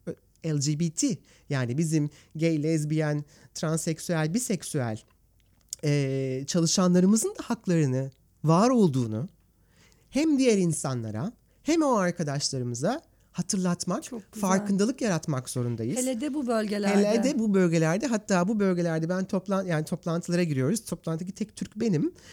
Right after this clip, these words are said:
Speaker 1: ve bu, e, L G B T'yi temsil eden de benim bu ko-, e, semea bölgesinde. E, ben şöyle tanımlıyorum. Red zone, yani kırmızı, e, bölge. Bu konular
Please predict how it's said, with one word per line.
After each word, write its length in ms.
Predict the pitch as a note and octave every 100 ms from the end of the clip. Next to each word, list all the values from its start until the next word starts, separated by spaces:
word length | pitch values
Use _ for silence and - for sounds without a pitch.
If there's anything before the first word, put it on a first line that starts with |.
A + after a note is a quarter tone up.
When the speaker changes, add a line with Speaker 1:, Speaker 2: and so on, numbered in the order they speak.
| - -
Speaker 1:
ve 140 | F3
bu, 120 | F#3+ -
e, 380 | F3+ F3 F3 F3+
L 20 |
G 220 | E3 E3
B 120 | F3+
T'yi 360 | - G#3+ G3+ F3
temsil 380 | E3+ E3 - G3+
eden 320 | F#3 A#3 G#3+
de 100 | C#3+
benim 360 | A#2+ C#3 C#4
bu 20 | D#3+
ko-, 400 | - A#2 D3+ D3+
e, 40 |
semea 380 | - D#3 C#3 B2
bölgesinde. 640 | A#2+ A#2 A#2 - B2 F3+ - _ _ - - - -
E, 200 | D3+ D3+
ben 140 | G3
şöyle 200 | A3 D#4
tanımlıyorum. 720 | D4+ A3 D#3+ C#3 C3 A3+ F#4+ - _ _ -
Red 200 | G#3 G3+
zone, 280 | C#3 A#2 G#2+ C3
yani 260 | D#3 C#3 C3+
kırmızı, 720 | - G3+ G3+ G3 G3 G3+ - - -
e, 440 | C#3+ C3+ B2+ B2+ D3+
bölge. 460 | D3 C#3 B2 A2 B2 - - - - -
Bu 220 | F#3 B3+
konular 720 | C4 G3+ D#3+ C3+ F#3 - -